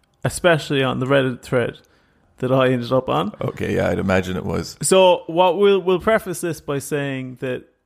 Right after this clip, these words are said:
Speaker 1: we're, we're trying to say the right term.
Speaker 2: Yeah, we're going for it. We're taking a shot at it,
Speaker 1: Yeah.
Speaker 2: like.
Speaker 1: If we're saying the wrong term, please let us know, and we will, we will apologize and adjust to that.
Speaker 2: Yeah. Well,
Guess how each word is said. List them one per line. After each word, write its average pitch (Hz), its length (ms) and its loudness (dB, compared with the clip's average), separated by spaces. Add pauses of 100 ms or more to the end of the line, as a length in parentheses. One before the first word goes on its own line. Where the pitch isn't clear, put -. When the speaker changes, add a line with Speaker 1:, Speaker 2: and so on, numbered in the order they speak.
(140)
Speaker 1:
we're, 180 280 4
we're 208 340 2
trying 196 640 -2
to 135 40 -10
say 135 320 -6
the 131 140 -8
right 135 320 -2 (400)
term. 123 400 -8
Speaker 2:
Yeah, 120 220 0
we're 139 180 2
going 165 300 4
for - 180 -8
it. - 80 -8
We're 113 140 -2
taking 170 340 -2
a 151 60 -2
shot 143 260 -2
at 101 80 -4
it, 95 100 -4
Speaker 1:
Yeah. 147 160 4
Speaker 2:
like. 87 220 -8 (340)
Speaker 1:
If 190 260 2
we're 190 120 0
saying 185 300 -4
the 170 80 -4
wrong 190 240 2
term, 143 400 -8 (160)
please 196 300 2
let 190 120 4
us 175 160 -2
know, 151 220 -2
and 143 200 -2
we 151 120 2
will, 147 400 0
we 147 180 0
will 143 300 -2
apologize 143 600 0
and 135 80 -4
adjust 131 380 -6
to - 60 -12
that. - 200 -14 (320)
Speaker 2:
Yeah. - 240 -8 (260)
Well, 160 460 2